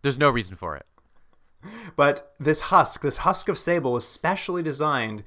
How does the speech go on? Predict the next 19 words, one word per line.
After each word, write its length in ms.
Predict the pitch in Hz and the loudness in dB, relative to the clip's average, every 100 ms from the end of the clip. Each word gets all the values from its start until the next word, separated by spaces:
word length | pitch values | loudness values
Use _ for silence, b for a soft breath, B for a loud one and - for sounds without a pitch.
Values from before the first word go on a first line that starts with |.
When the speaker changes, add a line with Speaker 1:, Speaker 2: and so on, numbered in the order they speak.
| b - | b -4
Speaker 2:
to 120 | 147 | -2
have 120 | 127 | -2
sixty 480 | - - 202 - 202 | -6 -4 -4 -4 -6
percent 380 | 190 - 175 143 | -4 -2 -4 0
more 280 | 180 131 | 2 2
Gua 440 | 110 131 139 123 123 | 2 4 6 4 2
D 140 | 123 | 0
N 120 | 113 113 | 0 0
A, 220 | 117 107 | -2 -2
Jordan. 500 | 104 98 98 98 104 _ _ _ _ _ _ _ _ _ - | -2 -2 -2 -8 -14 _ _ _ _ _ _ _ _ _ -10
Speaker 1:
That's 220 | 113 - | -8 -4
right. 200 | 107 87 b - | -4 -4 b -8
So 360 | - 185 - _ _ _ _ _ _ _ - | -2 0 -2 _ _ _ _ _ _ _ -6
I 160 | 170 | -4
guess 240 | 202 254 233 | -2 -4 -4
I 80 | 202 | -8
didn't 280 | 180 175 | -8 -12
quite 200 | - 160 | -6 -4
understand 640 | 147 131 127 131 120 117 | -4 -6 -8 -6 -6 -8